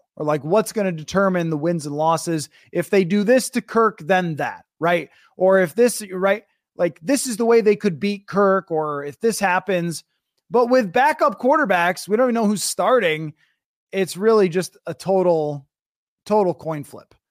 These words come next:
for what's gonna happen on a week-to-week basis. Against the Saints, Dobbs was fantastic. Now the Saints look like kind of a joke over the last few weeks. So I don't know. Uh, against Denver, he was good enough to win, made some plays.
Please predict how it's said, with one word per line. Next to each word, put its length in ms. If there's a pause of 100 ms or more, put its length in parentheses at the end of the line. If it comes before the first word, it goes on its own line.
(160)
for 140
what's 200
gonna 180
happen 300
on 80
a 40
week-to-week 460
basis. 460 (240)
Against 340
the 80
Saints, 400
Dobbs 320
was 140
fantastic. 680
Now 160
the 120
Saints 340
look 220
like 160
kind 200
of 60
a 60
joke 420 (320)
over 220
the 60
last 340
few 120
weeks. 500 (260)
So 160
I 80
don't 80
know. 340 (300)
Uh, 140
against 340
Denver, 320
he 40
was 140
good 140
enough 240
to 100
win, 340
made 220
some 140
plays. 600